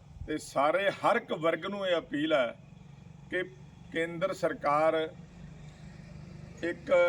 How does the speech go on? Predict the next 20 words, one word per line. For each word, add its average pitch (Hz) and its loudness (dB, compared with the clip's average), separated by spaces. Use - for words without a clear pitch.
ਬਿੱਲ 156 0
ਲੈ 170 6
ਕੇ 156 0
ਆ 151 6
ਰਹੀ, 156 0
ਜਿਹਦਾ 160 0
ਉਹਨਾਂ 160 2
ਆਪਣੇ 151 0
ਨਾਲ 156 2
ਵਾਅਦਾ 180 6
ਕੀਤਾ 156 0
ਸੀ 151 2
ਵੀ 147 0
ਇਹ 151 2
ਬਿੱਲ 139 0
ਨਹੀਂ 135 2
ਲੈ 147 4
ਕੇ 135 0
ਆਵਾਂਗੇ, 135 2
ਜਿਹੜਾ 139 4